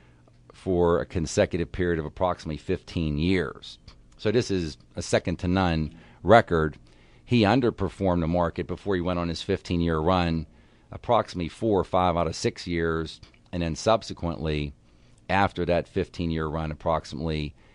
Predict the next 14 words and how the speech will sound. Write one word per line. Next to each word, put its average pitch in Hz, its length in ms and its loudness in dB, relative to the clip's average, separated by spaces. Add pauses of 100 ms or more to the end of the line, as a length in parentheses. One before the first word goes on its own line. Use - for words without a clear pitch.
(100)
he 90 140 0
underperformed 87 600 -2
the 82 60 -4
market 85 340 -4
again 80 260 -4
four 85 280 -4
or 78 40 -6
five 85 380 0
out 80 80 -2
of 78 80 -8
the 76 80 -6
next 87 280 -8
six - 280 -8
years. 90 500 -4